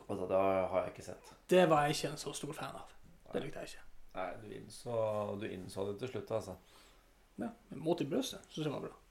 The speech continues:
Speaker 1: Men, eh, skal de ha audition for å finne no-, n-, eh, no ny vokalist, eller?
Speaker 2: De har, eh, allerede fått ny vokalist.
Speaker 1: Ok.
Speaker 2: Og, eh, og det er en, eh, mye yngre kar.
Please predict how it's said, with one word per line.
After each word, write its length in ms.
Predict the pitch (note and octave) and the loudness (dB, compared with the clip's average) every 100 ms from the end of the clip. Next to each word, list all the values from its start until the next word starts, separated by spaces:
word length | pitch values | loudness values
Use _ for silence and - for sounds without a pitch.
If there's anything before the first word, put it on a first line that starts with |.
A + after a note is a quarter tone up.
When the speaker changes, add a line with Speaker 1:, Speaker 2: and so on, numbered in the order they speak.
| - | -4
Speaker 1:
Men, 240 | - C3+ | 2 4
eh, 260 | C3+ B2+ A#2 | 6 4 2
skal 240 | G#2+ A#2 G#2+ | 0 2 2
de 60 | G#2+ | 2
ha 140 | G2 G2 G2 F#2+ F#2+ F#2+ G2 A2 | 0 0 2 2 2 2 0 -2
audition 500 | G2+ F#2+ - - A#2+ | -2 -2 -4 -8 -4
for 160 | G3 | -2
å 40 | G3 | -2
finne 340 | - C#3+ B2 | -2 0 0
no-, 300 | A#2+ G#2+ G#2 G#2 | 0 0 0 -2
n-, 120 | A2 | -6
eh, 180 | G2+ G#2+ | -4 -4
no 440 | G2+ G2+ G2 G2 F#2+ | -2 -2 -2 -2 -4
ny 180 | G2 G2 F#2+ | -4 -4 -6
vokalist, 500 | F2+ F2 G2+ F#2+ - | -8 -8 -6 -6 -6
eller? 220 | G#2 G2+ F#2 - - - - - - - | -6 -6 -8 -16 -20 -20 -20 -20 -6 2
Speaker 2:
De 80 | A#3+ | 6
har, 240 | A3+ C#4 B3+ | 10 12 12
eh, 140 | G#3+ | 12
allerede 400 | G3+ A#3+ A#3+ A3 | 12 12 12 10
fått 300 | - C#4+ A#3 F3 | 10 8 8 8
ny 140 | F3+ | 8
vokalist. 600 | D#3 - G3+ C4 - - - _ - | 8 4 4 4 0 -8 -16 _ -14
Speaker 1:
Ok. 220 | G#2+ - G#2+ A2+ - _ - - - - - - - | -12 -4 -4 -4 -14 _ -20 -20 -20 -20 -20 -16 4
Speaker 2:
Og, 300 | E3 E3 D#3 | 10 12 12
eh, 400 | D3 C#3+ D3 D3 - - - - | 8 6 4 -2 -8 -20 -20 -4
og 120 | E3 | 8
det 80 | E3+ | 10
er 220 | A#3+ A3+ A3 | 12 12 10
en, 100 | E3+ | 10
eh, 140 | D#3 | 8
mye 220 | F#3+ B3+ - | 8 8 10
yngre 400 | D4 C4 C3+ C3+ | 12 12 10 12
kar. 400 | A3 D4+ - | 12 10 2